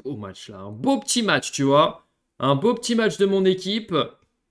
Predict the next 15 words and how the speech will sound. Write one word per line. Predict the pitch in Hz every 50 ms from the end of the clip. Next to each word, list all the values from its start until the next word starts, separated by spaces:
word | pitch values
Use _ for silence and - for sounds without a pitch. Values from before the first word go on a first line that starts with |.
| _ _ _ _ _ _
qui, | - 151 156 151
euh, | 147 143 143
qui | 139 - 147
domine | 131 160 156 165 156 147
bien | 127 - 202 220 220
comme | 220 208 190 180
il | 180 165 -
faut, | - 170 185 202 208
là, | 208 190 185 190 196 196 185
et, | 151 143 139 139 135 135
euh, | 131 127 123 123 120
qui | 120 - 131 127
gagne | 131 160 170 165 165
assez | 165 165 180 170
facilement. | 170 160 156 156 - 170 156 156 156 160 180 202 - -